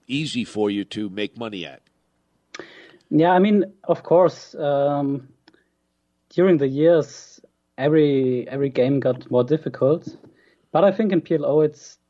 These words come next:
Speaker 2: definitely still easier to make money than in No Limit Hold'em. And, yeah.
Speaker 1: Okay, that's good. So let's get into your book a little bit, because, uh, I,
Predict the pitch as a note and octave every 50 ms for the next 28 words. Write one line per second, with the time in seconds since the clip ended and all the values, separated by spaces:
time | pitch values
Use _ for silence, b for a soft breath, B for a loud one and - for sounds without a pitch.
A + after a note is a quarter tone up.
0 | _ _ - D3+ D3 D3+ C#3+ C3 C#3+ C#3 B2+ B2+ - _ - D#3 D#3+ D#3 - C#3+
1 | D3 D3 C#3 D3+ C#3 - - C3 B2 B2+ B2+ B2+ B2+ A#2+ B2 B2+ C3+ D3 D#3 E3
2 | E3+ E3 _ _ _ _ _ _ _ - B2 B2 B2+ C3 C3 C3 C3 C3 C3 B2+
3 | C3 C3 B2+ B2+ B2 B2 C3+ D3 C#3+ C3 C3 B2+ - B2+ B2+ C3 D3 E3 F#3 -
4 | - _ b b b b b b b b b b b b _ _ _ _ - -
5 | - - - _ - C3+ C3 C3 C3 C3 C3 C3 C3 C3 - - - - - -
6 | - - - - - C3+ A#2+ G#2+ - _ _ _ _ _ _ C#3 D#3+ D3 - C3+
7 | G#2 F2+ A#2 F#3+ - _ A2+ A#2+ C#3 D3 - - - C#3+ C3+ D#3 G3 - b b
8 | b b b - - G3 F#3+ G3 G3 A3 A3 - - - - - _ _ _ -
9 | F#3 G3+ A3 - _ - G3 A3 A3+ F3+ - - D#3+ E3 D#3+ D3 D3 C#3 B2 -
10 | C#3+ D3+ C#3 - - - - _ - C3 B2 B2+ C3 B2+ B2+ A#2 - A#2 B2+ F3
11 | - _ _ - C#3+ C#3 - C#3 C#3 C3+ C3+ C3+ A2+ - B2+ B2 A#2 G#2+ F2+ A#2+
12 | C3